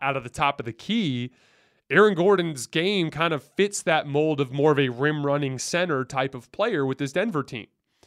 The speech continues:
And he has the athletic tools, as, you know, I think he's, like, six ten, super long arms, great dunker from underneath the basket, but he also has the higher level skill that gives him the versatility to do more than most bigs do,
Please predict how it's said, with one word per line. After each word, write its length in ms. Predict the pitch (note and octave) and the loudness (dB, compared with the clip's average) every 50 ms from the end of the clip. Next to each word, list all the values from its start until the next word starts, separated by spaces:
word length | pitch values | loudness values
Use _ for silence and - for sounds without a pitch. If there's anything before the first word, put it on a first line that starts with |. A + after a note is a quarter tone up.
| _ _ _ _ _ _ _ - | _ _ _ _ _ _ _ 2
And 100 | F3+ F#3+ | 2 4
he 120 | G3 F3+ | 4 4
has 260 | F#3 G3+ A#3 A3+ D#3 | 4 4 4 2 4
the 120 | E3 F#3+ F#3 | 4 4 4
athletic 420 | F3 E3+ - F3 B3 A3 - - | 4 4 4 4 4 4 2 0
tools, 360 | - - C#3 C3+ C#3 - C#3+ | -4 -4 -2 0 0 0 0
as, 140 | C#3 C3 A#2+ - _ - | -2 -4 -6 -8 _ -8
you 100 | D#3 C#3+ | -4 -2
know, 60 | C3+ | -2
I 80 | B2+ B2 | -2 -2
think 120 | E3 C#3+ | -2 -2
he's, 80 | B2+ A#2+ | -2 -4
like, 120 | B2 A#2+ | -4 -6
six 260 | - - E3+ D#3+ - | -6 -6 -8 -8 -8
ten, 400 | - - D#3+ D#3+ E3 E3 D#3+ D#3 | -10 -10 -6 -4 -4 -4 -4 -6
super 320 | D3+ - - F3 - D#3 D3+ | -8 -10 -10 -8 -4 -2 0
long 220 | D3+ D3 D3 C#3 | 2 2 2 2
arms, 400 | C#3 C#3+ D3+ D#3 D3+ C#3+ - - | 0 0 0 -2 -4 -6 -8 -12
great 420 | - - C3 C3+ C#3+ E3+ D#3+ C#3+ | -10 -4 -2 0 0 0 -2 -4
dunker 380 | C3 C#3+ C#3 D#3 D3 D3+ D#3 C#3+ | -4 -4 -4 -4 -4 -6 -8 -8
from 160 | - D3 C#3 | -6 -4 -4
underneath 320 | C#3 C#3 C#3 C#3 C#3+ C#3+ C#3 | -2 -2 -2 -2 -4 -4 -4
the 80 | B2 | -2
basket, 480 | B2+ D3+ F3+ F#3 - - C#3+ C3+ B2+ - - - - - _ _ _ _ - - | -2 0 0 -2 -2 -2 -4 -4 -4 -6 -10 -20 -20 -20 _ _ _ _ 2 6
but 120 | F#3+ G3 | 8 10
he 60 | G3+ | 10
also 280 | G3+ A#3 C4 - - A3+ | 10 8 6 4 0 -2
has 160 | F3+ G#3 G3+ | -2 -2 -2
the 80 | D#3+ G3+ | -2 -2
higher 320 | - G3 F#3 G#3 G3+ G3+ | -2 -2 -2 0 -2 0
level 240 | F#3+ F#3+ F#3 C#3+ C#3+ | 0 -2 -2 -2 -6
skill 560 | C3 - - - - E3+ G3+ C4 C4 - _ _ _ _ _ _ _ _ _ _ _ _ _ _ _ _ _ _ _ _ _ _ _ _ | -8 -10 -10 -6 -2 0 0 0 0 -4 _ _ _ _ _ _ _ _ _ _ _ _ _ _ _ _ _ _ _ _ _ _ _ _
that 160 | - E3 D#3+ C3 | 0 0 4 6
gives 200 | F#3 G3+ E3 F3+ | 6 6 6 4
him 80 | F#3+ | 2
the 100 | F3 E3 | 2 2
versatility 840 | D3+ C3+ F3+ F#3+ F#3 - F3+ D3+ - - E3 F#3 G#3 A3+ G3+ D#3 D#3 | 2 2 2 2 2 0 -4 -8 -6 -4 -2 -2 0 0 -2 -4 -4
to 100 | C#3+ C#3 | -4 -4
do 160 | C3+ C3 D#3 D3 | -4 -4 -4 -4
more 320 | C#3+ C#3 D3+ G3 B3+ C4+ | -2 0 2 2 2 0
than 140 | E3 D3+ D3 | -2 -2 -2
most 240 | C#3 C3+ B2+ - - | -2 -2 -2 -2 -4
bigs 220 | D3+ C#3+ A#2+ A2 | -4 -4 -4 -2
do, 180 | A#2+ C3+ A#2 | -2 -2 -2